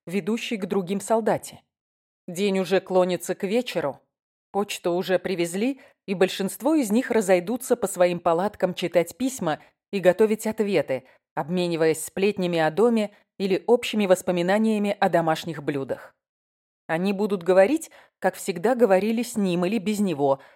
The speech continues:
а он присутствовал нередко бессловесно. Слушал и кивал, смеялся к месту, не зная историй, чтобы рассказать им в ответ ради дружбы и товарищества.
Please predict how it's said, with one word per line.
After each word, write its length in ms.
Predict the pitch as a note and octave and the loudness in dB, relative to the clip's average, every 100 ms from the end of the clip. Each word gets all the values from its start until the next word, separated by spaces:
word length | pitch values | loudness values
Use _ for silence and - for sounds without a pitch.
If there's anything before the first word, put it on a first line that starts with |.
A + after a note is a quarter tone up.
| _ _ _ | _ _ _
а 120 | F#3+ F#3 | 0 2
он 160 | G3 | 2
присутствовал 800 | G3+ G3+ - B3 - F#3+ F#3 F#3+ | 0 -4 -2 -4 -2 2 4 4
нередко 440 | G3+ G#3 G#3 - | 2 2 0 0
бессловесно. 840 | F#3+ G3+ - A3+ G3+ C#3+ - B2 - _ _ _ _ _ _ | -4 -4 -2 -2 0 -2 -6 -14 -16 _ _ _ _ _ _
Слушал 520 | - A3 C#4+ - F3+ | -12 -4 -2 0 0
и 180 | D#3 G3+ | 0 -4
кивал, 460 | - E3 D3+ F#3 - - _ _ | -6 -2 0 0 -2 -12 _ _
смеялся 560 | - A3 A#3 E4+ - - | -4 0 2 2 0 -6
к 80 | F3 | -4
месту, 520 | D3+ C#3 - C3 - _ _ | -2 -4 0 -2 -2 _ _
не 180 | G3+ G#3 | 0 2
зная 360 | F3 G3 E3+ D#3 | 2 0 2 0
историй, 560 | G3 F#3 - C#4 B3 | -4 -8 -2 -2 0
чтобы 320 | E3+ - D#3+ E3 | -2 -2 2 2
рассказать 520 | - E3 D#3+ G#3 G3+ | 2 -2 2 2 2
им 100 | F3 | 0
в 60 | D#3 | 0
ответ 400 | D#3 G3 C4 - _ _ | 2 0 -2 -4 _ _
ради 280 | F3 E3 E3+ | 0 0 -2
дружбы 460 | E3+ G#3+ G3 F#3+ | 0 -2 -2 -6
и 160 | - G#3 | -4 -4
товарищества. 760 | F#3+ E3 C#3 - D3 - B2+ | 0 0 0 -4 -12 -12 -14